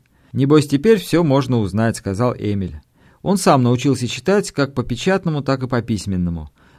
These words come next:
Мальчик-то он был толковый. Эмиль открыл конверт, вынул письмо и прочел его вслух Альфреду.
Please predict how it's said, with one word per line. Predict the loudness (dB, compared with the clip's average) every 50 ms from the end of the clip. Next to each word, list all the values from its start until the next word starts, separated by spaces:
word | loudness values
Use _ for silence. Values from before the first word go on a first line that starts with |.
| -6
Мальчик-то | 0 2 2 2 2 0 -4 -6 -4 -2
он | -2 0 0
был | -2 -2 -4
толковый. | -2 0 0 0 0 0 -2 0 0 0 0 -2 -4 -8 _ _ _ _ _ _ _ _ -2
Эмиль | 0 2 2 2 2 2
открыл | 0 -2 -2 0 0 0 0
конверт, | 0 0 0 0 2 2 2 2 0 -6 _ _ _ _ _
вынул | -4 2 2 4 4 4 2
письмо | 2 -2 -4 -2 0 0 2 2
и | 2
прочел | 0 0 0 -2 0 0 0 2
его | 2 2 2 0 0
вслух | -2 -4 -6 -6 -6 -6 -4
Альфреду. | -2 -2 -2 -2 -2 -6 -12 -10 -10 -10 -12